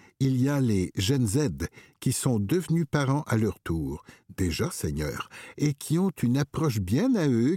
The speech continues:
qui tient en quatre lettres, le fafo, soit Fuck Around and Find Out,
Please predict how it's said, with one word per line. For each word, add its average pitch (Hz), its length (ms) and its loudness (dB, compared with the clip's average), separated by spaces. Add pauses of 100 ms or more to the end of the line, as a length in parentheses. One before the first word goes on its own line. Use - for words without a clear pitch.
qui 110 160 -2
tient - 380 -2
en 104 100 0
quatre 113 380 -2
lettres, - 480 -4 (600)
le 131 280 2
fafo, - 460 -2 (720)
soit 139 500 0 (560)
Fuck 196 220 0
Around 170 420 2
and 104 140 2
Find 143 340 2
Out, - 580 -6